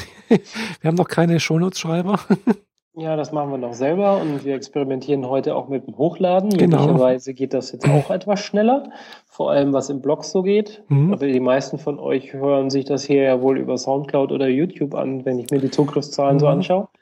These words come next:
Speaker 1: Genau.
Speaker 2: Na
Speaker 1: Und
Speaker 2: denn.
Speaker 1: werden wir mal sehen.
Speaker 2: Vielleicht haben wir da auch anfangs einen Fehler gemacht, dass wir das zu sehr ges-, ges-, gestreut haben
Speaker 1: Mhm.
Speaker 2: und jetzt kriegen wir es nicht mehr zurück.
Speaker 1: Ja,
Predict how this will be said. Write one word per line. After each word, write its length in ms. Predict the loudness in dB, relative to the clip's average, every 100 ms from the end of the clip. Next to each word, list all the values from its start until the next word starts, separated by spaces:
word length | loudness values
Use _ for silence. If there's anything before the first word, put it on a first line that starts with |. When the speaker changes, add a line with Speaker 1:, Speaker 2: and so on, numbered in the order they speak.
| _
Speaker 1:
Genau. 320 | -2 0 0 -4 -8 -18 _ _ _ _ -20 -20 -8 -8 -8 -14 -12 -2
Speaker 2:
Na 180 | 2
Speaker 1:
Und 60 | 4
Speaker 2:
denn. 180 | 4 2 -2 -4
Speaker 1:
werden 180 | 2 4
wir 40 | 6
mal 140 | 6
sehen. 340 | 6 4 2 -4 _
Speaker 2:
Vielleicht 360 | -4 -2 0
haben 140 | 0 0
wir 60 |
da 100 | 2
auch 140 | 2 0
anfangs 360 | -2 -2 -2
einen 100 | -6 -4
Fehler 280 | 0 2 2
gemacht, 380 | -2 -6 -8
dass 200 | -8 -6
wir 80 | -4
das 180 | -4 -6
zu 160 | -4 0
sehr 340 | 4 4 2 0
ges-, 240 | -8 -14 -20 _ _ _ -10
ges-, 260 | -10 -14 -20 _ _ _ _
gestreut 960 | -14 -10 -8 -8 -10 -2 2 2 0 -2
haben 380 | 2 4 4
Speaker 1:
Mhm. 60 | 2
Speaker 2:
und 160 | 0 -4
jetzt 160 | -6 -10
kriegen 220 | -8 -6
wir 60 | -6
es 120 | -8
nicht 140 | -10
mehr 120 | -10
zurück. 220 | -2 2 2
Speaker 1:
Ja, 240 | 2